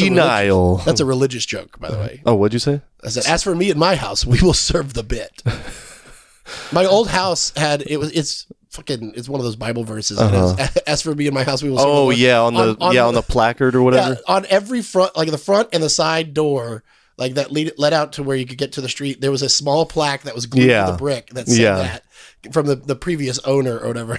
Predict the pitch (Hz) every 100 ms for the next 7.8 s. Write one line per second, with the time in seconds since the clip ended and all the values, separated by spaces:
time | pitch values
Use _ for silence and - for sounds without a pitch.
0 | - 170 127 127 104 92 175 190 117 107
1 | - _ - _ _ _ _ _ _ _
2 | - - 95 85 - 131 113 110 110 113
3 | 113 127 127 113 117 107 110 92 98 90
4 | 107 117 135 120 170 160 151 147 110 -
5 | 160 160 120 117 120 110 101 104 107 170
6 | 120 101 90 - - - - - - _
7 | _ _ - - - 165 165 -